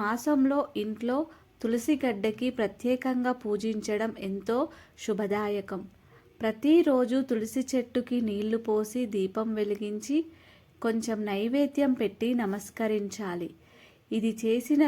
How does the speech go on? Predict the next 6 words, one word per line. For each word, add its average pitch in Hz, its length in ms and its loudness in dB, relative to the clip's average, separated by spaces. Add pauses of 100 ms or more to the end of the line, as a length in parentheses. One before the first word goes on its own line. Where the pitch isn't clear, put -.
వ్యక్తిని 226 540 0 (460)
లక్ష్మీదేవి 269 840 4
ప్రేమతో 220 600 0 (240)
ఆశీర్వదిస్తారని 226 1200 -2 (640)
పురాణాలు 233 640 2
చెబుతున్నాయి. 208 880 -4